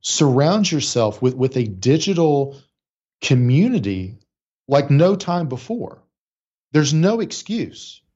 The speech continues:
As long as you have internet or you just have access to books or some kind of shit,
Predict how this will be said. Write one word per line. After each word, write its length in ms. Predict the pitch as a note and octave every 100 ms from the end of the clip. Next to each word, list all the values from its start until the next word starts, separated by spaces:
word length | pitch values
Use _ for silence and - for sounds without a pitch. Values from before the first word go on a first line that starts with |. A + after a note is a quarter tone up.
| _ _
As 180 | C3 A#2+
long 220 | C3 G#3
as 140 | A3 D3+
you 80 | E3
have 240 | D#3 D3
internet 340 | C#3+ F3 F3+
or 140 | F3+ B2
you 160 | B2
just 360 | D3 C#3 - - - _ _ _
have 180 | - C#3
access 320 | D#3+ D#3+ D3
to 100 | -
books 380 | G2 F2+ A#2 -
or 40 |
some 200 | C3 D#3
kind 180 | C#3+ C#3+
of 60 | A2+
shit, 360 | - F#3 -